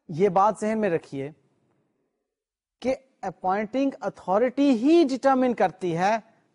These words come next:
آڈیٹرز ریمونریشن، آڈیٹرز فی۔ اگر آڈیٹر کو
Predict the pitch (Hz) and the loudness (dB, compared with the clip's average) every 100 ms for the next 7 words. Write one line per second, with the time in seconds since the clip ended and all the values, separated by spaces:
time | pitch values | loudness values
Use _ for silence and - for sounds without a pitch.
0 | _ _ - 170 170 165 190 190 185 156 | _ _ -2 0 -2 -2 2 2 2 -2
1 | 165 165 170 170 208 202 165 - _ _ | -4 -2 -4 -4 -6 -6 -10 -14 _ _
2 | _ _ _ _ _ _ _ _ _ - | _ _ _ _ _ _ _ _ _ -6
3 | 151 147 165 160 - - 190 - _ _ | -6 -4 -4 -4 -6 -10 -10 -12 _ _
4 | _ _ _ _ _ _ _ - 220 233 | _ _ _ _ _ _ _ -2 0 4
5 | 302 302 - 214 214 226 269 196 139 _ | 2 2 -2 -2 -2 0 2 2 0 _
6 | _ _ _ _ _ _ _ _ 220 233 | _ _ _ _ _ _ _ _ 4 4